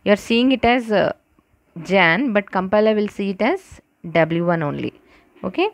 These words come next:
so what is the way you have to understand this is case Jan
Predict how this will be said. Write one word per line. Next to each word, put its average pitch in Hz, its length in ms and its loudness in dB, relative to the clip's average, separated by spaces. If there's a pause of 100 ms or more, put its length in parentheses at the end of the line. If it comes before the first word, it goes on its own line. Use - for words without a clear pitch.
(320)
so 214 360 2 (380)
what 196 160 0
is 240 100 0
the 254 100 4
way 196 280 2
you 233 180 -2
have 196 220 0
to - 80 0
understand 180 540 -2
this 156 260 -4
is 359 360 -2 (880)
case 226 420 2
Jan 175 480 0